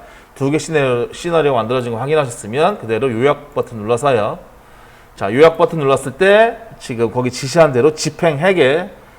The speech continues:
셀 포인터가 가 있는지 한번 확인만 해주시라고 했었죠? 여기 가 있잖아요, 그죠? 변동할 거 없죠? 그대로 확인만 눌러주시게 되면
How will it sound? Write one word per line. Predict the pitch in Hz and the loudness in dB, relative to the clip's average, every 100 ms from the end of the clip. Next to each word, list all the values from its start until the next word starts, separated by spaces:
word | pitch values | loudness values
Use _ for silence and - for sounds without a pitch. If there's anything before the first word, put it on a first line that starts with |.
| - | -8
셀 | 180 | -6
포인터가 | 185 175 151 139 | -2 -2 0 0
가 | 127 | 0
있는지 | 127 117 147 | -2 -2 -2
한번 | 135 | 0
확인만 | 127 165 175 156 | -2 -2 0 0
해주시라고 | 147 131 135 | 0 -2 -2
했었죠? | 120 110 - 180 - - - - - - - - - | -2 -4 0 0 -2 -18 -20 -20 -20 -20 -20 -20 -12
여기 | - 120 | -10 -4
가 | 151 | -4
있잖아요, | 139 165 156 120 | 0 0 0 -2
그죠? | 135 196 - - - _ 123 | -2 -6 -10 -20 -20 _ -12
변동할 | 131 139 143 135 | -10 -6 -6 -4
거 | 135 | -6
없죠? | - 175 - - - - | -4 -8 -8 -14 -20 -18
그대로 | 107 104 | -14 -6
확인만 | 139 123 131 190 - - - - - | -4 -2 0 -2 -2 -18 -20 -20 -16
눌러주시게 | 117 117 - - 127 | -6 -6 -6 -10 -8
되면 | 104 104 175 - | -6 0 -2 -2